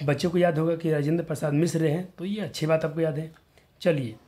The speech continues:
अगला प्रश्न आपका बनेगा जो आज हम chapter, इसके पहले जो chapter को पढ़ा गए हैं,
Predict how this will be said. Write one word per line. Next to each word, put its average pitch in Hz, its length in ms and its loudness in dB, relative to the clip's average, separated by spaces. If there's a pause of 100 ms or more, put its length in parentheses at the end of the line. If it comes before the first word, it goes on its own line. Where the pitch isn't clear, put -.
(140)
अगला 185 240 4
प्रश्न 196 280 0
आपका 180 180 -2
बनेगा 170 320 0
जो 151 240 -4
आज 139 300 -2
हम 143 100 2
chapter, 143 580 -6
इसके 143 220 -6
पहले 160 200 4
जो 160 60 -4
chapter 151 200 0
को 151 100 -2
पढ़ा 147 220 2
गए 160 180 0
हैं, 160 220 -4